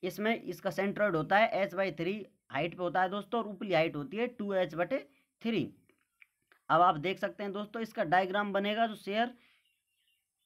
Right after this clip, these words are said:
स्ट्रेस हमें प्राप्त होता है टाउ मैक्सिमम, इसके न्यूट्रल एक्सिस से ऊपर प्राप्त होता है दोस्तों। तो यहाँ कर ये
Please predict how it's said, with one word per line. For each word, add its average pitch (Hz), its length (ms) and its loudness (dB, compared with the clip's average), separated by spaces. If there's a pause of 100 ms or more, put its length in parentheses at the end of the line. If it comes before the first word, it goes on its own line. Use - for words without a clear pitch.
(160)
स्ट्रेस 196 440 2
हमें 190 160 4
प्राप्त 190 300 2
होता 165 200 -2
है 254 120 0 (120)
टाउ 196 180 2
मैक्सिमम, 185 500 -4 (260)
इसके 247 340 -2 (320)
न्यूट्रल 214 380 0
एक्सिस 202 340 -2
से 262 120 0
ऊपर 254 320 0
प्राप्त 175 260 2
होता 147 160 0
है 151 100 2
दोस्तों। 143 340 -4
तो 180 140 -4
यहाँ 147 240 0
कर 202 180 -2
ये 277 240 0